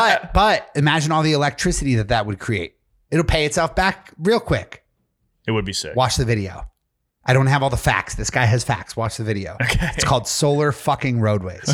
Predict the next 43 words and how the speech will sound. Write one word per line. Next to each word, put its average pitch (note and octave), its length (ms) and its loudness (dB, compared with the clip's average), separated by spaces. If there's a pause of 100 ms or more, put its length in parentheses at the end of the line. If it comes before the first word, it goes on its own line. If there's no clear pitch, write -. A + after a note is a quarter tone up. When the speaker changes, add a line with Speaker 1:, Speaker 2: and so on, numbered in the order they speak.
Speaker 1:
Okay. B2+ 320 -4 (720)
That's B2 180 -6
funny. B2+ 360 -10
Uh, B2+ 540 0 (280)
okay. A#2 520 -2
The B2 140 -6
next C3+ 320 -2
thing. G#2 340 -6 (360)
Speaker 2:
Remember D#3 240 4
Speaker 1:
This F3 120 2
is B2+ 100 -4
yours. G2+ 480 -4 (400)
Speaker 2:
Sorry. F2+ 400 -2
Speaker 1:
Oh, - 60 -20
Speaker 2:
This A2+ 140 -2
Speaker 1:
you A2+ 60 0
wanna G#2 100 -4
keep G#2+ 120 -14
going G#2+ 140 -6
back? A#2+ 300 -4 (280)
Speaker 2:
Well, C3 320 2
remember, C#3+ 380 -4
this C3+ 160 -2
guy E3+ 220 0
is, D3 100 0
like, C3+ 140 -2
around A#2+ 240 -2
the A2+ 80 -4
same, A#2+ 260 -4
this D#3 200 -2
video C#3 260 0
is A2 80 -2
around G#2+ 140 -2
the G#2+ 60 -4
same A2+ 220 -4
time G2+ 260 -6
period A2+ 240 -4
of, G#2 60 -6
like, F#2+ 160 -4
funny G#2 300 -4
junk F#2+ 240 -6
dot F#2 200 -6
com. A#2 440 -8